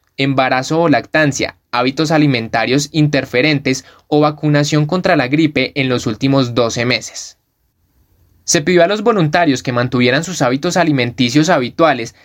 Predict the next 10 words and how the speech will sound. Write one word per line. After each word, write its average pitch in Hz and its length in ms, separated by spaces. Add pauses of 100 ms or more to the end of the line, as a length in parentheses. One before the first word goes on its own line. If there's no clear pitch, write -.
(140)
pero 165 300
que 165 120
se 160 120
abstuvieran 170 720
de 208 100
consumir 139 540
productos 165 580
que 135 160
contengan 127 600
prebióticos 143 840